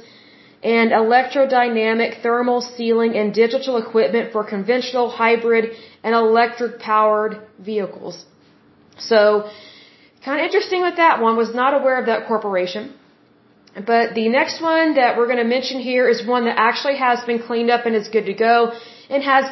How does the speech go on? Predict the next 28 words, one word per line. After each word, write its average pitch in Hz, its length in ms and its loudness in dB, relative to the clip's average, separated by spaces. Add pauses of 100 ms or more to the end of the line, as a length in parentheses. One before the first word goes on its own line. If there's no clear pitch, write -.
been 262 120 -2
deleted 240 520 -2
from 220 140 -4
the 208 120 -6 (120)
list. 240 240 -2 (600)
Um, 214 260 0
it 226 180 4
is 226 60 -4 (100)
called 247 320 2
Waverly 277 520 0
Groundwater 233 720 -2
Contamination. 226 920 -4 (320)
It 240 100 -2
was 233 140 4 (160)
located 247 460 2
in 208 220 -2
Lancaster 233 640 -4
County. 247 560 -4 (400)
The 240 160 -4
groundwater 262 760 4
and 233 140 -2
soil 233 480 0
were 220 140 0
contaminated 233 640 -2
by 214 140 0
V 220 260 -2
O 196 40 -4
Cs 240 520 -6